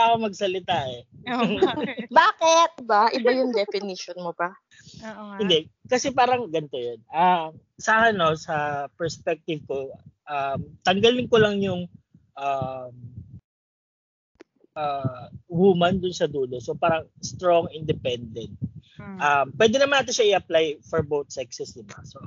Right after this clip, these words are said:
Speaker 2: Yes.
Speaker 1: so, parang sa akin, yung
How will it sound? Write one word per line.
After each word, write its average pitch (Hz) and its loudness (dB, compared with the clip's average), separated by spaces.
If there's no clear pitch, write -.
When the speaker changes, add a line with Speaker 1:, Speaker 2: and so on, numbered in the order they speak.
Speaker 2:
Yes. 208 -6
Speaker 1:
so, - -10
parang 175 2
sa 240 2
akin, 151 -2
yung 175 -4